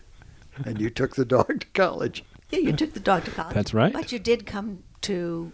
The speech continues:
Speaker 2: the Virgin Islands
Speaker 1: For
Speaker 2: at
Speaker 1: Christmas.
Speaker 2: Christmas.
Speaker 3: Yeah. Came, met you in Venezuela.
Speaker 1: Yeah.
Speaker 2: That was fabulous. Yeah.
Speaker 3: Came, met you in Turkey. Came, met you in Israel. It wasn't, <laughs> wasn't too bad for me.
Speaker 2: Met us in Croatia. John met us in Italy.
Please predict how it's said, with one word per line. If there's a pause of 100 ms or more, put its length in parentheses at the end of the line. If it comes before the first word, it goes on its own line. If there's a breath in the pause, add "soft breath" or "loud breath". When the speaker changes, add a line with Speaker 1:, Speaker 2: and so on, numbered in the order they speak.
(120)
Speaker 2:
the
Virgin
Islands
Speaker 1:
For
Speaker 2:
at
Speaker 1:
Christmas. (320)
Speaker 2:
Christmas.
Speaker 3:
Yeah. (880 loud breath)
Came,
met
you
in
Venezuela.
Speaker 1:
Yeah.
Speaker 2:
That
was
fabulous.
Yeah.
Speaker 3:
Came,
met
you
in
Turkey. (880 soft breath)
Came,
met
you
in
Israel. (160)
It
wasn't,
<laughs>
wasn't
too
bad
for
me.
Speaker 2:
Met
us
in (140)
Croatia. (760)
John
met
us
in
Italy.